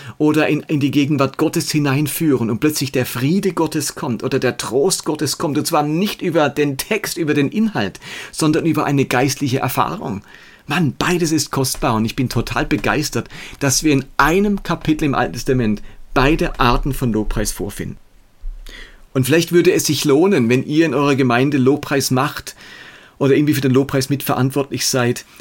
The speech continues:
das zu thematisieren in euren Bands, in euren Lobpreiskreisen, aber dann auch im Gottesdienst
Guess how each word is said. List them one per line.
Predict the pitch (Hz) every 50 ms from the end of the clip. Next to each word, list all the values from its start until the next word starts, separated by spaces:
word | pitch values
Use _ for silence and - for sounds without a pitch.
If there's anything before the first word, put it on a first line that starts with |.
| - - _
das | - 156 143 - - -
zu | - 156
thematisieren | 135 - 156 156 151 147 139 143 131 - 147 160 170 185 175 160 113 104 -
in | 175 170 190
euren | 156 170 151 156 156 135
Bands, | 135 131 131 143 135 113 110 - - - - - - - - - - - -
in | 160 165 -
euren | 156 156 151 147
Lobpreiskreisen, | 143 151 151 - - 147 135 - - - 156 147 123 107 - 123
aber | 123 127
dann | 139 143 151
auch | - 151 160 -
im | - 175 175 185
Gottesdienst | - 170 165 160 180 - - 185 165 139 117 104 - -